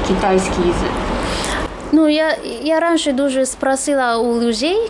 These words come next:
Speaker 2: которые могут читать
Speaker 1: По губам.
Speaker 2: по губам. И они сказали мне, что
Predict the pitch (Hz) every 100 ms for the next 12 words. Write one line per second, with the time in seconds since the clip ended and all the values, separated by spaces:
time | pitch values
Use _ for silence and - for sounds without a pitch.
0 | - 240 220 311 302 269 226 233 269 277
1 | 254 226 - - - - - - 240 208
2 | 226 202 - - - - 190 180 233 240
3 | 240 240 220 190 196 - - - - 233
4 | 233 233 262 320 - 269 262 294 294 247
5 | 226 220 254 392 - - 269 254 240